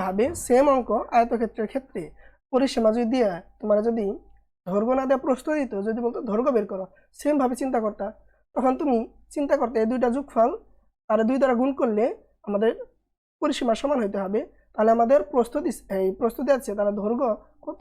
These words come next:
হইতে হবে, যারে আমরা দুই দ্বারা গুণ করলে পরিসীমা সমান হবে। ওইভাবে চিন্তা করে তুমি দৈর্ঘ্য বের করতে পারো। আশা করি বুঝতে পারছো। তোমরা যদি এরকম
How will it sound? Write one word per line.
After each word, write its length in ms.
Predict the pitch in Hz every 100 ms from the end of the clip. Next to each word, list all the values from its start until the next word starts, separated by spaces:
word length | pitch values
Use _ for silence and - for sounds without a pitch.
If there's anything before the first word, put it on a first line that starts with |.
| 247
হইতে 180 | 202 208
হবে, 140 | 196 202 202
যারে 140 | 202 202
আমরা 140 | 214
দুই 100 | 220 226
দ্বারা 140 | 220 220
গুণ 80 | 240
করলে 200 | 220 214 320 - _ _ _
পরিসীমা 320 | 285 240 220 196
সমান 180 | 240 247 196
হবে। 160 | 185 190 - _ -
ওইভাবে 280 | 202 214 247 311
চিন্তা 180 | 311 269
করে 140 | 220 170 - - _
তুমি 160 | 202 247 427 - _ 190
দৈর্ঘ্য 240 | 190 196 190
বের 120 | 175
করতে 160 | 156 160
পারো। 120 | 120 _ _ _ _ _ _ _ 220
আশা 120 | 190
করি 100 | 190 208
বুঝতে 160 | 214 220
পারছো। 200 | 220 311 403 _ _ _ _
তোমরা 160 | 247 254
যদি 100 | 262 226
এরকম 220 | 233